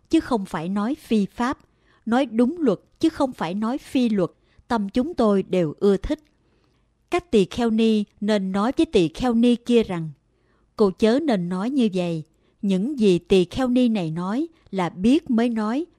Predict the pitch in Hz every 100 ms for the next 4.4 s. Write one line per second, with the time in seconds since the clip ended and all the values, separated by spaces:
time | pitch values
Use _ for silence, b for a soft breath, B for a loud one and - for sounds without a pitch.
0 | - 330 277 240 180 180 - 247 208 233
1 | 320 220 170 151 170 220 320 b b b
2 | 208 269 220 233 302 - 285 302 - -
3 | 302 285 247 170 170 208 233 - 262 214
4 | - 233 269